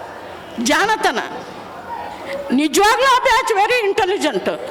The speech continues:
ಯಾಕಂದ್ರೆ ನಾ ಕ್ಲಾಸ್ ಟೀಚರ್, ಹೆಮ್ಮೆ ನನಗೆ. ನಾ, ನನ್ಗೇನು ಹೆಮ್ಮೆ ಬಂದ್ರೆ ನಾ ಕ್ಲಾಸ್ ಟೀಚರ್ ಇದ್ದಂಥ ಕ್ಲಾಸು, ಇಂಥ ಟ್ಯಾಲೆಂಟೆಡ್ ಮಕ್ಕಳು ರೀ.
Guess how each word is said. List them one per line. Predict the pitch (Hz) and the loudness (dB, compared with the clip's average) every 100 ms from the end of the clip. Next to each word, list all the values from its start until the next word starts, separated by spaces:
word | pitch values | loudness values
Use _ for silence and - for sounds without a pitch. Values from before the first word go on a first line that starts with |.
| - - - - | -12 -14 -10 -2
ಯಾಕಂದ್ರೆ | 285 320 349 302 | 0 0 0 0
ನಾ | 269 294 | 0 0
ಕ್ಲಾಸ್ | 302 240 - | -2 -4 -4
ಟೀಚರ್, | 208 - 196 - - | -4 -2 -4 -6 -8
ಹೆಮ್ಮೆ | - 311 381 | -4 0 2
ನನಗೆ. | 381 220 175 - - - - - - - - - | 0 0 -4 -6 -12 -12 -14 -14 -14 -12 -6 0
ನಾ, | 302 392 370 - - - - - | 2 2 0 -4 -8 -10 -8 -2
ನನ್ಗೇನು | 320 403 349 415 539 508 | 0 2 4 4 2 0
ಹೆಮ್ಮೆ | 508 523 494 | 2 2 2
ಬಂದ್ರೆ | 466 494 494 | 2 2 0
ನಾ | 453 453 | 0 2
ಕ್ಲಾಸ್ | 370 494 - | 2 2 2
ಟೀಚರ್ | 453 480 453 | 2 2 0
ಇದ್ದಂಥ | 392 427 427 403 | 0 0 2 0
ಕ್ಲಾಸು, | 381 370 349 415 480 466 - - - - - - - - - - - | 0 0 0 0 -2 -4 -10 -12 -14 -12 -12 -12 -14 -14 -14 -10 -2
ಇಂಥ | 311 330 370 359 403 403 | 0 2 0 2 2 2
ಟ್ಯಾಲೆಂಟೆಡ್ | 403 359 392 392 392 381 392 | 2 2 2 0 0 0 0
ಮಕ್ಕಳು | 370 359 392 | 0 0 -2
ರೀ. | 370 339 | 0 0